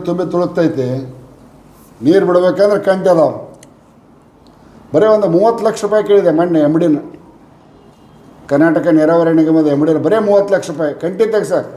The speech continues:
ಹಿರೇಕೊಪ್ಪ ಅಂತ ಒಂದು ಗ್ರಾಮಕ್ಕೆ ಹೋಗಿದ್ದೆ, ಅಲ್ಲಿ ಕಂಟಿ ಬೆಳೆದು ನೀರು ಹರಿಯಕ್ಕೆ ಬರ್ತಿದ್ದಿಲ್ಲ. ಮೂವತ್ತು ಲಕ್ಷ ಕೊಡುವಂಥ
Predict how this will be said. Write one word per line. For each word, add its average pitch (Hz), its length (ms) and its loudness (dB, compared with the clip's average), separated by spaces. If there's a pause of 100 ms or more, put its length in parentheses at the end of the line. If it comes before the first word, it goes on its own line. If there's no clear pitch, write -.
(920)
ಹಿರೇಕೊಪ್ಪ 185 460 0
ಅಂತ 175 160 0
ಒಂದು 160 160 2
ಗ್ರಾಮಕ್ಕೆ 160 380 0
ಹೋಗಿದ್ದೆ, 151 340 0
ಅಲ್ಲಿ 160 140 -2
ಕಂಟಿ 190 280 0
ಬೆಳೆದು 175 320 0
ನೀರು 165 260 0
ಹರಿಯಕ್ಕೆ 185 320 0
ಬರ್ತಿದ್ದಿಲ್ಲ. 156 440 -2 (960)
ಮೂವತ್ತು 208 320 -2
ಲಕ್ಷ 208 160 -6
ಕೊಡುವಂಥ 202 340 2